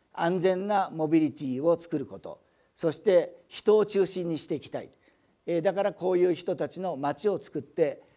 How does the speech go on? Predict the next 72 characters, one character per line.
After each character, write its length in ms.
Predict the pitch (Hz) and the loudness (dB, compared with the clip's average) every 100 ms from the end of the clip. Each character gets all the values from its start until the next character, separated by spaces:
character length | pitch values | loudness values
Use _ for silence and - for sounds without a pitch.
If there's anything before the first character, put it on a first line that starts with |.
| _ | _
イ 100 | 180 | -6
ン 80 | 185 | -4
フ 100 | 170 | 0
ラ 100 | 190 | 0
と 140 | 175 170 | 0 -4
セ 140 | 185 | -4
ッ 20 | |
ト 180 | 175 175 | -6 -4
で、 360 | 170 202 - - _ - | 0 0 -2 -8 _ -4
え 120 | 160 | -2
ー、 40 | |
モ 140 | 156 151 | 0 2
ビ 120 | 165 | 2
リ 120 | 151 | 0
テ 140 | 147 156 | -2 -4
ィ 140 | 147 | -2
の 320 | 170 185 - _ _ - | -2 -2 -4 _ _ -8
未 120 | 180 | 0
来 200 | 233 202 | 2 2
を 80 | 156 | -2
作 160 | 127 - | -8 -12
っ 40 | |
て 140 | 127 110 | -10 -12
い 60 | |
き 80 | - | -14
た 100 | 92 | -16
い。 80 | 64 _ _ _ _ _ - | -16 _ _ _ _ _ -6
で、 140 | 165 | -4
そ 120 | - | -4
の 100 | 185 | -6
た 100 | 208 220 | -2 -2
め 120 | 220 | -2
に 100 | 170 | 0
は 280 | 175 165 - _ - | 2 2 -4 _ -12
自 120 | 160 | -2
動 140 | 156 180 | 0 2
車 160 | 196 | 2
会 180 | 185 202 | 2 2
社 120 | 170 | 0
だ 120 | 131 | -6
け 100 | 131 | -2
で 80 | 170 | -2
は 100 | 127 | -2
な 140 | 135 135 | -6 -8
く、 120 | - _ _ - | -12 _ _ 2
多 180 | 226 | 2
く 120 | 220 175 | 2 -2
の 120 | 147 | -4
パ 180 | 170 170 | -2 -2
ー 40 | |
ト 120 | 151 | -4
ナ 200 | 131 127 | -8 -4
ー 20 | 143 | -2
を 340 | 190 127 - | -2 -2 -6
募 140 | 139 139 | -6 -6
集 240 | 151 139 | -4 -8
し、 360 | - 170 123 - _ _ - | -6 -4 -4 -6 _ _ -8
え 80 | 165 | -6
ー、 40 | |
そ 120 | - | -4
の 140 | 175 175 | -4 -4
パ 380 | - _ 196 190 | -6 _ 0 0
ー 40 | |
ト 100 | 185 | -2
ナ 140 | 160 147 | -4 -4
ー 20 | |
と 120 | 156 | -6
共 260 | - 170 214 | -8 -4 -2
に 120 | 233 | 0
で 100 | 170 | -2
す 80 | - | -4
ね、 260 | 98 78 | -16 -20